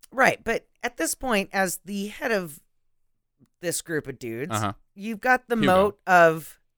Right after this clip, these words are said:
Speaker 1: fire
Speaker 2: Yeah,
Speaker 1: pits.
Speaker 2: you're surrounded by a lake of fire.
Speaker 1: Uh, you've got the barn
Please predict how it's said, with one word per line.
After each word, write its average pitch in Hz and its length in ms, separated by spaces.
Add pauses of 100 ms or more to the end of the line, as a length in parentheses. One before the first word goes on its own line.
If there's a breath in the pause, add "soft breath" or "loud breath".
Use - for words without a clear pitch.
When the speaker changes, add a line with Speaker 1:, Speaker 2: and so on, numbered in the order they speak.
(260)
Speaker 1:
fire 147 540
Speaker 2:
Yeah, 127 140
Speaker 1:
pits. 127 100
Speaker 2:
you're 131 80
surrounded 139 400
by 127 120
a 123 100
lake 104 160
of - 80
fire. 85 340
Speaker 1:
Uh, 202 420
you've 214 320
got 226 220
the 226 60
barn 202 460